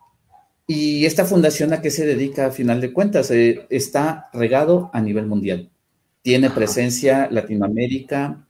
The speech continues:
Speaker 1: este, Asia, África, Europa. Eh, a nivel mundial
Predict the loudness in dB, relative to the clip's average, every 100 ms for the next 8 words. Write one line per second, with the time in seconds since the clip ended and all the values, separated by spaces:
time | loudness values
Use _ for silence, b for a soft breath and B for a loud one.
0 | _ -8 -6 -8 -8 -6 -4 -2 -2 -4
1 | -2 0 0 -4 -6 -6 -6 -4 -6 -6
2 | -4 -4 -4 -6 -2 0 0 0 -4 -4
3 | -6 _ _ _ _ _ _ _ -6 0
4 | 2 2 0 -10 _ _ 0 4 4 4
5 | 4 4 2 -6